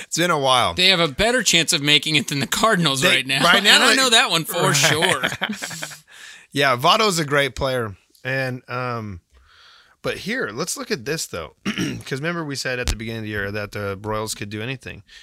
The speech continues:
Speaker 1: And right, they're kind of right in it right now. Detroit's lead-, Detroit is leading it at nine and five, which is crazy that Detroit is the leader in the cl-, in the clubhouse. Minnesota and Cleveland both at ten and six, ten and seven,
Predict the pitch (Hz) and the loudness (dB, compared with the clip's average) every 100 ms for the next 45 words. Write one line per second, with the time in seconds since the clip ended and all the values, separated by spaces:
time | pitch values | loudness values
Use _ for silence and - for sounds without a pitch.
0 | _ 101 131 233 _ 110 170 - 285 381 | _ -12 -12 -12 _ -6 -6 -6 -8 -8
1 | 131 92 123 151 117 220 - 95 73 87 | -8 -8 -6 -6 -8 -8 -8 -10 -12 -12
2 | 65 - _ - - _ _ - 117 - | -14 -16 _ -20 -20 _ _ -14 -8 -4
3 | 160 175 147 170 147 - 107 - - 151 | -4 -4 -4 -4 -6 -8 -6 -4 -2 -2
4 | 226 117 113 104 151 113 95 92 90 104 | -2 -2 -4 -2 -2 -2 -6 -8 -8 -6
5 | 107 82 - - 73 - 90 - 92 90 | -8 -8 -8 -8 -10 -12 -12 -10 -10 -10
6 | - 107 90 71 95 101 92 87 - 110 | -8 -8 -8 -10 -14 -14 -10 -8 -6 -8
7 | 98 98 95 87 92 92 101 92 95 _ | -8 -10 -10 -10 -12 -10 -10 -10 -14 _
8 | - 101 98 - _ _ _ - 135 131 | -18 -16 -16 -20 _ _ _ -12 -10 -8
9 | 117 101 - - - - _ _ _ _ | -8 -10 -12 -10 -10 -12 _ _ _ _
10 | _ _ _ - - - - _ 139 147 | _ _ _ -20 -20 -20 -20 _ -4 0
11 | - 135 131 117 131 123 113 117 117 104 | 0 0 -2 -4 -6 -4 -4 -4 -4 -4
12 | 120 110 107 110 104 - 104 98 - 101 | -6 -6 -6 -6 -8 -10 -10 -8 -6 -6
13 | 95 | -8